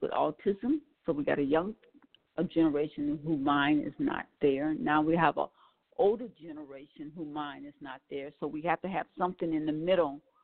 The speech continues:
that's in their right mind. But then look at the now. We have so many people on antidepressant medication, uh, opium epidemic, drug epidemic. Americans,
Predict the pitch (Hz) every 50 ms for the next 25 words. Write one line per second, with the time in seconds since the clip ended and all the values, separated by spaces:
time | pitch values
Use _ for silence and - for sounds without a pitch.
0 | _ _ _ _ _ _ _ _ _ _ _ _ _ _ _ _ _ - 165 160
1 | - _ _ _ _ _ 160 - _ _ _ _ _ _ - 214 220 240 247 -
2 | - 175 165 160 156 147 139 123 131 143 135 135 131 131 139 - 170 175 170 _
3 | _ _ 180 160 156 - 185 180 170 165 147 143 156 151 147 190 202 - 202 -
4 | _ 202 196 175 175 180 185 175 165 160 170 190 202 160 160 - - 180 175 175
5 | 175 - - 196 185 - - 170 160 120 101 160 160 165 165 - _ - - 185
6 | 170 - - 175 - 165 165 - - - 220 185 190 190 - - 202 185 190 185
7 | 170 - 147 139 131 - - _ _ _ - 175 185 - - 180 170 165 160 -
8 | - 165 170 - 165 151 151 170 175 175 185 180 180 - - - _ - 147 127
9 | 185 190 185 180 - - - 180 - - 170 160 - 170 165 165 165 160 - _
10 | _ _ _ _ _ _ _ _ _ _ _ _ _ _ _ _ 180 190 185 185
11 | 202 208 208 202 - 240 180 170